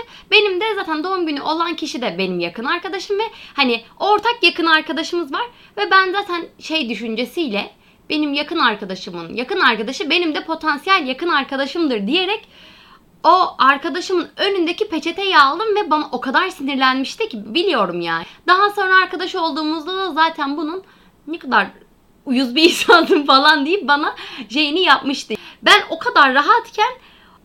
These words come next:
o o kadar kasıntıyken ona bile ben böyle bir kasıntı olarak göründüysem dedim ki, "Büşra, sen bir şeylerde yanlış yapıyorsun ve hadi kızım bir rahatla." dedim. Öyle önce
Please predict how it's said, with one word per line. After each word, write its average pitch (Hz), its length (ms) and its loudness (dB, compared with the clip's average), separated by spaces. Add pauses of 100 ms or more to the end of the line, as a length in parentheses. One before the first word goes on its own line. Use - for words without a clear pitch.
(140)
o 359 260 -2
o 302 60 0
kadar 262 340 4
kasıntıyken 415 600 -6 (100)
ona 392 320 0
bile 403 240 0
ben 370 240 4
böyle 359 300 -2
bir 339 120 -4
kasıntı 381 520 -6 (580)
olarak 370 400 0
göründüysem 381 540 -2
dedim 392 180 -2
ki, 247 120 -10
"Büşra, 269 340 0
sen 294 300 0 (200)
bir 254 160 -6
şeylerde 285 540 2
yanlış 285 460 2
yapıyorsun 240 480 -4
ve 330 140 -4 (220)
hadi 415 200 -2
kızım 330 260 0
bir 339 80 4
rahatla." 285 440 2
dedim. 220 240 -4 (840)
Öyle 403 200 4
önce 359 160 0